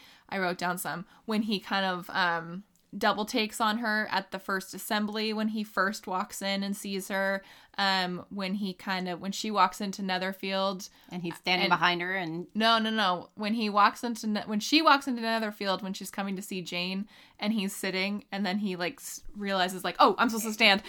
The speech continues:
Speaker 2: <laughs> And he perks up.
Speaker 1: <laughs> And he perks up. And, um, the hand flex, and there's just a lot of, like
Speaker 2: Well, there's the one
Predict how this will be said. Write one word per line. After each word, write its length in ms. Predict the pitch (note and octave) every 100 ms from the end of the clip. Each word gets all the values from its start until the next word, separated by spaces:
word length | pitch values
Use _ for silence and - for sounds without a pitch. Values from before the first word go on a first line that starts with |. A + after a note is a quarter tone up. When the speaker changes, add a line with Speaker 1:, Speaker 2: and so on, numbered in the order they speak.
| -
Speaker 2:
<laughs> 180 | - G3+
And 380 | - - C#4
he 120 | G#3 F#4+
perks 180 | A#3 -
up. 140 | G#3 -
Speaker 1:
<laughs> 60 | -
And 100 | C4
he 80 | A3
perks 280 | A3 C4 -
up. 200 | A3 G3+ - _ _
And, 500 | G#3+ G#3 G3+ G3 G3+ -
um, 440 | G#3 F#3 F#3 F#3+ -
the 80 | F#3+
hand 400 | A3 B3 B3 B3
flex, 540 | A#3+ A3 A3 G#3+ -
and 100 | G#3+
there's 240 | G#3+ A3+ -
just 120 | -
a 60 | F4
lot 340 | A3+ G#3 G#3+
of, 160 | G#3 F#3+
like 320 | F3+ F#3 -
Speaker 2:
Well, 100 | A3
there's 160 | A3 A3+
the 120 | A3
one 280 | G#3+ A#3 F4